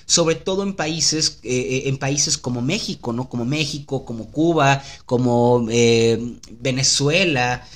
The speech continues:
eh, Colombia, Puerto Rico, ¿no? Es un, es, es un género que ya es bastante conocido, entonces de pronto es como decir, ¿por qué estamos teniendo este tipo de comentarios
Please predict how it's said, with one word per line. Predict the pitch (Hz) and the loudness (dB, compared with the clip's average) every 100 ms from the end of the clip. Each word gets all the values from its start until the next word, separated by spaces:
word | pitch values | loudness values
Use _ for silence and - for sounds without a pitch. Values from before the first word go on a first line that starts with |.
| - - | -20 -12
eh, | 120 120 117 117 120 131 143 | -4 -2 0 0 0 -4 -2
Colombia, | 127 131 170 196 175 131 123 120 - - - - - - - | 0 4 4 2 2 0 2 -2 -6 -20 -20 -20 -20 -20 -8
Puerto | - 143 147 | 0 2 2
Rico, | 139 196 - 131 | -2 -2 -4 -2
¿no? | 139 160 | 0 2
Es | - | 0
un, | 196 | 0
es, | 190 - | 0 2
es | - - | 2 2
un | 208 | 0
género | - 202 208 170 165 190 - - - - - - - | 0 0 2 2 2 -2 -16 -20 -20 -20 -20 -14 0
que | 156 | 2
ya | 151 240 | 4 0
es | 277 | 0
bastante | 247 208 214 202 | -2 -2 -6 -4
conocido, | 170 143 139 233 208 | -4 -2 -2 -2 -4
entonces | 147 180 208 | -4 -6 -4
de | 165 | -4
pronto | - 170 180 | -4 -6 -8
es | |
como | - 160 | -6 -2
decir, | 185 175 170 - - - - - - - - | 0 -2 -4 -20 -20 -20 -20 -20 -20 -14 -4
¿por | 180 - | -4 0
qué | 233 | -2
estamos | - 294 285 247 | 0 -2 -2 -4
teniendo | 180 170 175 196 202 | -4 -4 -4 -4 -4
este | 208 202 | -4 -6
tipo | - 180 175 208 | -6 -12 -8 -2
de | 185 139 | -2 -4
comentarios | 131 127 123 120 175 185 165 214 - | -6 -6 -6 -4 -4 -4 -4 -4 -6